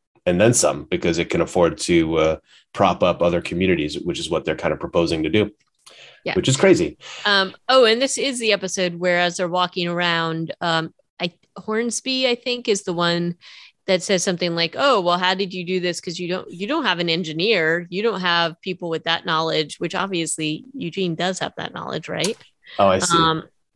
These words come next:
Speaker 2: and so he makes that comment in this episode.
Speaker 1: I,
Speaker 2: And
Speaker 1: I
Speaker 2: they
Speaker 1: like
Speaker 2: make
Speaker 1: the fact that they went back. Uh, Pamela Milton is looking at a picture of Deanna and her husband, who was an architect, who, whose idea Ar-, Alexandria was, right? He was, it was
Speaker 2: Right.
Speaker 1: kinda his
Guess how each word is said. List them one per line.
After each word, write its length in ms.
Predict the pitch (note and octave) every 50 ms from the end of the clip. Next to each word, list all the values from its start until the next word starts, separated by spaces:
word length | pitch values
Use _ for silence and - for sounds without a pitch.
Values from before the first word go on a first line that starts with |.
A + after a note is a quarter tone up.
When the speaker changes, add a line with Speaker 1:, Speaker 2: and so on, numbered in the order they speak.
| - G3+
Speaker 2:
and 280 | G3 F#3+ F#3 F#3 F#3
so 240 | F3 - - G3 F3+
he 140 | F#3+ G3 G3
makes 240 | F#3 F#3+ F#3+ F#3 -
that 220 | G3 E3+ E3+ -
comment 380 | - F3 E3+ E3 E3 E3 D#3+ -
in 180 | - F3 E3+
this 180 | D#3+ D#3+ D#3+ -
episode. 640 | - - - E3 - - - - - - - F3+ D#3 _ _ - - - - _ _ -
Speaker 1:
I, 60 | D3+
Speaker 2:
And 120 | - F3 F3
Speaker 1:
I 40 | F3+
Speaker 2:
they 40 | F#3+
Speaker 1:
like 120 | F#3+ A3 A#3
Speaker 2:
make 40 | A3+
Speaker 1:
the 80 | - -
fact 240 | - E3 D3+ C3+
that 120 | D3+ C#3 -
they 100 | C3+ B2
went 180 | B2 A#2+ G#2+
back. 260 | G2 A#2+ A#2+ A#2+ A#2 -
Uh, 460 | - C3+ B2+ A#2+ A2+ A2 A2 A2 G#2+ - - - _ _ _
Pamela 300 | - C3 C3 C3 C3 A#2+
Milton 300 | A2 A2+ A2+ - A#2 A2
is 120 | G2 F2+ F#2+
looking 260 | G2+ G2 G2+ G#2 G2
at 60 | F2+
a 80 | F2+ F2
picture 320 | - G2 - - F#2+ F#2
of 80 | F2 -
Deanna 460 | - E2+ E2+ F2 F2+ F#2+ G2 F#2+ F2+
and 80 | F2+
her 120 | F2 F2 E2+
husband, 460 | F2 F#2 F2+ - - G#2+ G2+ G2+ G2+
who 140 | G2 G2+ F#2
was 240 | F2 F#2 G2 F2+ F2+
an 80 | D#2
architect, 560 | D#2 D#2 - - - - E2 D2+ D2+ - -
who, 80 | - -
whose 260 | G#2+ A2+ A#2+ A#2 G#2
idea 600 | G#2 G2+ G2 G#2 G#2+ A2 G#2+ G2 F#2 F2+ E2+ - - _ _ -
Ar-, 280 | - G#2 G2 F2+ - - - -
Alexandria 560 | G2+ G2 G2 F#2 G2 F#2+ F#2 F2+ F2+ E2 D#2+
was, 500 | D#2+ E2+ G#2 F#2+ D#2+ D2+ E2 E2+ - - - F2
right? 260 | E2+ F2 F#2 - -
He 120 | F#2+ A2
was, 160 | G2+ G2+ G2+ G2
it 60 | G2
was 100 | F2+ E2+
Speaker 2:
Right. 60 | E3
Speaker 1:
kinda 260 | - G2 F2 D#2 - -
his 440 | A2 F#2+ F2+ F2 - - - -